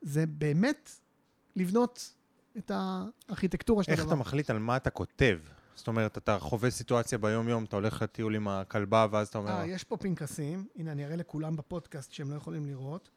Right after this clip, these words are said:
Speaker 2: כן.
Speaker 1: יש פה את הפנקסים הזה, את האפליקציה הזאת של הנוטס. פעם היה לי, יש לי ב-, בחדר עוד את התקופה של המחברות, אבל זה באמת מחולק לנושאים, אתה רואה? הנה שמות של תסריטים, וכל אחד מהם זה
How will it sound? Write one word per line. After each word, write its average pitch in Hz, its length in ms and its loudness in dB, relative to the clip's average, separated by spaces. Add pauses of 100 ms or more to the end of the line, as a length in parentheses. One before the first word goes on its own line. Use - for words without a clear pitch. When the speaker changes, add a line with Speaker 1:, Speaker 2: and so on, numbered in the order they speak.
(100)
Speaker 2:
כן. 110 300 -2 (160)
Speaker 1:
יש 147 100 -12
פה 185 140 -12
את 170 100 -12
הפנקסים 160 560 -8
הזה, 151 160 -8
את 139 120 -12
האפליקציה 151 500 -12
הזאת 143 260 -12
של 147 140 -6
הנוטס. 143 340 -6
פעם 185 240 -2
היה 175 120 -2
לי, 196 100 -2 (220)
יש 165 140 -6
לי 202 100 -6
ב-, 156 80 -4 (260)
בחדר 180 320 -8
עוד 170 140 -6
את 147 120 -10
התקופה 156 520 -10
של - 100 -4
המחברות, 147 560 -2 (600)
אבל 151 200 -6
זה 147 120 -4
באמת 165 560 0 (380)
מחולק 175 440 -6
לנושאים, 151 480 -8
אתה 147 140 -14
רואה? 170 220 -8 (420)
הנה 165 140 -4
שמות 175 340 -2
של 190 100 -2
תסריטים, 160 580 -4
וכל 208 280 -2
אחד 214 280 -2
מהם 196 320 0 (840)
זה 165 320 -2